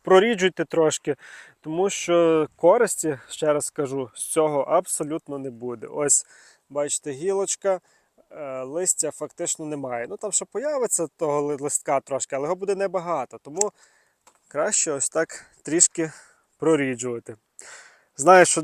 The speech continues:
хтось буде в шоці від цих моїх дій, що як я так, такий прекрасний цвіт зрізав, але якщо ви хочете гарну, крупну, таку досить солодку, красиву ягоду,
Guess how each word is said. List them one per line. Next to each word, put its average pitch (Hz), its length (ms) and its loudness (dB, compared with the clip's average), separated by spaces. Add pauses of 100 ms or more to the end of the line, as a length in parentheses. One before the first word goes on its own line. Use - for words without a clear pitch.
хтось 175 360 8
буде 151 300 4
в 139 100 2
шоці 147 400 6
від 185 160 0
цих - 200 2
моїх 202 300 2
дій, 202 300 -2
що - 180 -2
як 175 220 4
я 175 60 2
так, - 340 2
такий 185 200 -4
прекрасний 175 580 4
цвіт 180 300 -2
зрізав, 170 520 2 (360)
але 160 120 4
якщо 160 200 4
ви 170 100 6
хочете 160 380 2
гарну, 147 540 6 (360)
крупну, 143 640 4 (100)
таку 139 400 -4
досить 139 340 4
солодку, 156 540 4
красиву 143 480 2
ягоду, 185 440 0